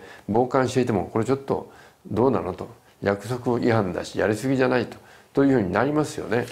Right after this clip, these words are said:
で、これが普通の神経だと思うんですよね。ところが、えー、そうならないのはなぜかと。というのは、ロシアというのは悪者だから、ね、ロシアを潰せばいいんだと。まあ、こういう発想が、あの、みんなが刷り込まれているからですが、果たしてそうなんでしょうか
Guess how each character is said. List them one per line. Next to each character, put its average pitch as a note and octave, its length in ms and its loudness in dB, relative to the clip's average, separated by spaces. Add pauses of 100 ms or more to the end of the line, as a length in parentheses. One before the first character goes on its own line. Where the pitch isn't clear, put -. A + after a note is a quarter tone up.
(380)
で、 C3 120 2
こ D#3+ 100 0
れ E3+ 60 4
が E3 80 4
普 - 100 -4
通 E3 160 0
の D3+ 100 4
神 C#3+ 260 0
経 F#2 120 0
だ E2+ 140 -4
と F2+ 100 -6
思 F2 140 -4
う - 20 -8
ん F2 80 -10
で F2+ 80 -18
す - 120 -12
よ G2 80 -2
ね。 C3+ 160 -2 (420)
と B2+ 100 0
こ C#3+ 100 4
ろ C#3+ 100 4
が、 G2+ 240 2 (380)
え A2+ 160 2
ー、 G#2+ 40 -2
そ C#3+ 200 2
う B2 40 2
な B2 160 2
ら E3+ 80 4
な D3 140 2
い F#2+ 80 -2
の F2 120 -6
は E2+ 60 -8
な G2+ 160 0
ぜ F#2 100 -4
か - 180 -14
と。 - 80 -20 (380)
と C#3+ 80 0
い C3+ 40 6
う - 20 6
の A2 100 4
は、 F2 120 -4 (260)
ロ G#2 140 2
シ G#2 180 -2
ア F2 80 -2
と - 100 -2
い - 20 4
う - 20 4
の G2 140 2
は E2+ 80 0
悪 F2 120 -2
者 F2+ 220 -2
だ E2+ 100 -2
か E2 120 -8
ら、 D2+ 160 -14 (420)
ね、 G2+ 200 0
ロ G2 140 -2
シ - 160 -4
ア F#2 80 2
を G#2+ 80 0
潰 F#2+ 240 -4
せ G2 120 -4
ば A2+ 160 2
い F#2 120 -8
い - 40 -4
ん F2 120 -6
だ - 140 -12
と。 - 100 -16 (500)
ま B2+ 80 0
あ、 - 20 -8
こ C3+ 160 4
う B2+ 60 6
い A#2+ 40 6
う G#2+ 40 4
発 G2+ 200 -2
想 G2+ 200 0
が、 A#2 220 2 (340)
あ F#2 180 -2
の、 F2+ 160 -4
み G2 120 0
ん G2 60 2
な G2+ 80 0
が E2+ 100 -4
刷 - 160 -6
り B2 80 4
込 A#2+ 120 -2
ま A2+ 100 4
れ G2+ 60 -2
て - 100 -8
い - 40 -4
る F#2+ 60 -10
か - 140 -10
ら F2 80 -6
で - 100 -12
す - 160 -8
が、 C3 220 2 (200)
果 G#2+ 140 -2
た G#2 120 0
し - 80 -8
て G2+ 80 -4
そ A2 200 0
う G#2 40 2
な F#2+ 100 0
ん F2 80 -8
で F2 100 -10
し - 120 -10
ょ F2+ 140 -4
う - 60 -12
か B2+ 160 -2